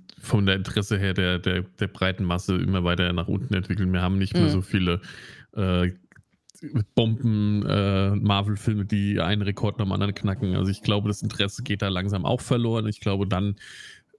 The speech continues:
Speaker 1: ähm, wird man sehen, ob, äh, einer dann auch überhaupt den Mut hat, ne? Das muss man auch sagen, noch so eine Martial-Arts-Geschichte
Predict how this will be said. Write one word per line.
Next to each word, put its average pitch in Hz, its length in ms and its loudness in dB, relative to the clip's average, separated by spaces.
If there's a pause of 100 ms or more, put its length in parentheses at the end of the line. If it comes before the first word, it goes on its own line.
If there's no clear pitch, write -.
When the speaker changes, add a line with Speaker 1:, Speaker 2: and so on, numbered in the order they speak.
(240)
Speaker 1:
ähm, 123 180 0
wird - 180 0
man 127 120 4
sehen, 127 320 2
ob, - 340 -2
äh, 131 240 2
einer 127 380 0
dann 127 160 -2
auch 127 200 -2
überhaupt 120 360 -2
den 110 180 0
Mut 156 400 -2
hat, 107 360 -2
ne? 117 140 2
Das 131 160 -2
muss - 140 -4
man 110 120 0
auch 127 120 0
sagen, 117 220 0
noch 113 140 0
so 123 120 0
eine 110 100 2
Martial-Arts-Geschichte 117 1300 0